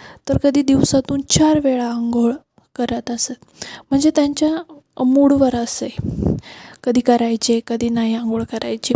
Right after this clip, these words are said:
पण त्यांच्या शरीरातून कायम धुपाचा सुगंध येई.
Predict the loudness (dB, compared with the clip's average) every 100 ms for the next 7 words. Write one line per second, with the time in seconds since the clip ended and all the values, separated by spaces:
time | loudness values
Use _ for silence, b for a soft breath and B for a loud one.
0 | -2 -2 0 -2 2 2 4 2 2 0
1 | -2 -2 0 -2 -4 -4 -2 -2 0 2
2 | 2 0 -2 0 2 2 0 -4 -6 -8
3 | -8 -10